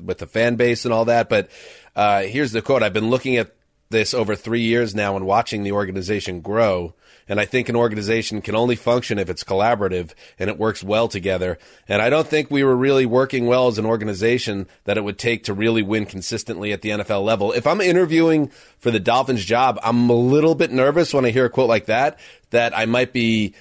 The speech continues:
somebody that wants to be used as a puppet that doesn't, isn't gonna have a lot of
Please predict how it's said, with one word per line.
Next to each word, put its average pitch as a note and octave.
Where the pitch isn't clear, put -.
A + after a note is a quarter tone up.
somebody A2+
that G#2+
wants G#2+
to F#2
be G2+
used G#2
as F2+
a F2+
puppet G2+
that F#2
doesn't, G#2
isn't G#2
gonna G2
have G2+
a G2
lot G#2
of G2